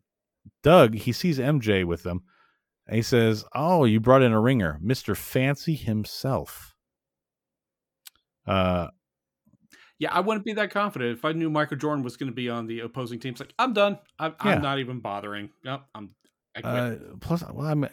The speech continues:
Speaker 1: I mean, yeah, okay, so Michael does seem fancy, but that seems like a weird, like, "Oh, Mister Fancy himself." Like, I, okay, I guess. <laughs> Uh, M J says he should be a bit more polite, especially with the kids.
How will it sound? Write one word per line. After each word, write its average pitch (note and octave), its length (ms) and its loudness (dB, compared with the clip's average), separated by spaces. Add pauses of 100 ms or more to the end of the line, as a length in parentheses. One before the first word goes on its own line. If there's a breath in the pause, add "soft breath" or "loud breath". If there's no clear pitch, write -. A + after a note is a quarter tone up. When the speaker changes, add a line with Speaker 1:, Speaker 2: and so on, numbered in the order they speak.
Speaker 1:
I C#3 80 -2
mean, A#2+ 180 6
yeah, A#2+ 180 0
okay, A#2+ 200 -2
so A2 160 -4
Michael G#2 220 -2
does F2+ 180 0
seem F#2 140 -2
fancy, G2 360 -4
but F#2 160 -4
that C#3 140 -2
seems B2+ 240 -2
like F#2 100 -2
a F#2 80 0
weird, E2+ 300 0
like, D#2+ 420 -6 (560 soft breath)
"Oh, C4+ 300 4
Mister C3 340 0
Fancy C#3 480 -2
himself." C3+ 760 0 (340 soft breath)
Like, F#2+ 260 -8
I, G2+ 100 -6 (380)
okay, A2+ 420 -2
I G#2+ 80 -2
guess. C3+ 440 0
<laughs> - 40 4 (960 loud breath)
Uh, A#2 260 6
M D3 200 4
J C#3+ 180 4
says A#2 480 0
he A2+ 140 -6
should G#2+ 140 -6
be G#2 80 4
a F#2+ 60 2
bit A#2 160 0
more B2+ 160 2
polite, G#2+ 320 0
especially A2+ 380 -2
with F2 140 -2
the - 60 -16
kids. C3 340 2